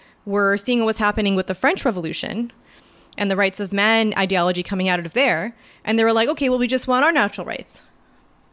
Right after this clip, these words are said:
Like, we don't, you know, they didn't accept the concept of race. They didn't accept that concept. They're like, "No, we, we're human beings.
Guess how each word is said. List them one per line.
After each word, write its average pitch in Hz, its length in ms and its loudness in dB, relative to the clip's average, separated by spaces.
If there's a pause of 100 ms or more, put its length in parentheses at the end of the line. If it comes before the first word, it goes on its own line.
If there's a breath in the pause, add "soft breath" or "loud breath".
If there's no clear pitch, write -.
Like, 190 180 -4
we 233 120 0
don't, 262 280 0 (300)
you - 100 -8
know, 180 220 -4 (140)
they 254 120 2
didn't 339 140 0
accept 214 360 -4
the 196 60 -6
concept 175 440 -8
of 160 120 -12
race. 233 440 -8 (720 loud breath)
They 220 100 0
didn't 294 160 -2
accept 185 260 -6
that 170 160 -8
concept. - 460 -10
They're 233 140 -2
like, 269 180 -2
"No, 311 100 0
we, 226 300 -4 (480)
we're 240 100 -2
human 233 300 -2
beings. 220 480 -6